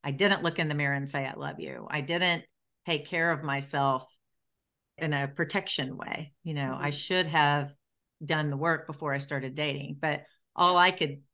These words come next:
Speaker 1: think in my head was, "I wanna get back out there. I don't wanna feel like this." And in my head at the time, that was the answer, but
Speaker 2: Sure.
Speaker 1: it wasn't the real answer. You know, the real answer was work on myself.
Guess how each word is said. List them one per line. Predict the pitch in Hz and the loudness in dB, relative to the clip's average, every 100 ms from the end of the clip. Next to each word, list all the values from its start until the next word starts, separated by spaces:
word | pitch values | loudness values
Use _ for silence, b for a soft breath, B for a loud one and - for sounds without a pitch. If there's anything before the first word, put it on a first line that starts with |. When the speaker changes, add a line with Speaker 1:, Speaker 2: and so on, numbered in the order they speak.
| _ - | _ -2
Speaker 1:
think | 165 139 | -2 -2
in | 147 143 143 - | -4 -4 -6 -4
my | 151 175 | -2 0
head | 160 147 151 147 147 | -2 -4 -4 -8 -8
was, | 151 143 143 139 139 - _ _ _ _ | -2 0 0 -2 -8 -14 _ _ _ _
"I | 156 | -4
wanna | 165 175 175 | 2 2 2
get | 160 | 0
back | 160 147 | 0 0
out | 147 147 147 | 0 -2 -2
there. | 147 147 143 139 | 0 0 0 -2
I | 147 | -4
don't | 156 151 | -4 -4
wanna | 151 139 139 | -4 -8 0
feel | 185 165 | 2 2
like | 151 147 147 | 0 -2 -6
this." | 165 160 - | -10 -10 -8
And | 160 147 139 _ _ _ _ | -4 -4 -6 _ _ _ _
in | 170 165 | -6 -2
my | 156 143 | 0 -2
head | 147 302 311 170 156 | -2 2 4 6 4
at | 156 156 | 0 -6
the | |
time, | 143 226 185 139 | -2 2 2 4
that | 156 156 - | 6 6 4
was | 143 | -4
the | 135 147 | -4 -4
answer, | 160 - 101 - B B _ _ _ | -4 -4 -8 -10 B B _ _ _
but | 147 | -4
Speaker 2:
Sure. | - | -4
Speaker 1:
it | - | -8
wasn't | 160 185 190 156 139 | 2 4 6 2 -2
the | 143 | 0
real | 147 135 - | 2 0 -2
answer. | - 139 - 143 - | -10 -12 -14 -14 -12
You | 147 | -8
know, | 135 | -8
the | 131 135 | -8 -4
real | 151 170 143 | 2 2 2
answer | 135 - 131 | 0 -4 -6
was | 131 - | -6 -6
work | 147 139 139 | -2 0 0
on | 139 | -4
myself. | 131 139 - - | -6 -6 -6 -6